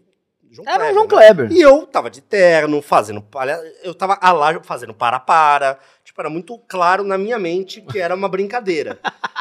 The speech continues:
Speaker 1: E aí, ninguém levantou a mão. Na segunda, na terceira, o cara levantou, abaixou. E aí, minha tática deu certo, que todo mundo apontou pra ele.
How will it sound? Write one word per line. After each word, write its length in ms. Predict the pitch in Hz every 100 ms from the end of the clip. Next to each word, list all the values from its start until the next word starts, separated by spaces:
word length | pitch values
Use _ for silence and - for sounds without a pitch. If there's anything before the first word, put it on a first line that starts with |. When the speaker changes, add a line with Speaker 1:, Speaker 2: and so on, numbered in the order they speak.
| - - - - - - 185 -
Speaker 1:
E 80 | 285
aí, 300 | 285 302 330
ninguém 280 | 302 220 180
levantou 340 | 180 208 214
a 60 | 262
mão. 340 | 277 294 302 _
Na 160 | 226 220
segunda, 400 | - 233 247 226
na 80 |
terceira, 680 | 220 226 202 254 277 285 285 _
o 80 | 220
cara 340 | _ 196 208 - -
levantou, 300 | 170 175 170
abaixou. 520 | 190 - 196 247 _ _ _
E 100 | 175
aí, 200 | 156 160
minha 180 | 170
tática 340 | 127 110 104 131
deu 120 | 139
certo, 340 | - 123 - _ _ _
que 120 | -
todo 440 | _ _ 233 214 233
mundo 300 | 185 202 196
apontou 480 | 202 233 220 180
pra 180 | 180 226
ele. 320 | 180 180 113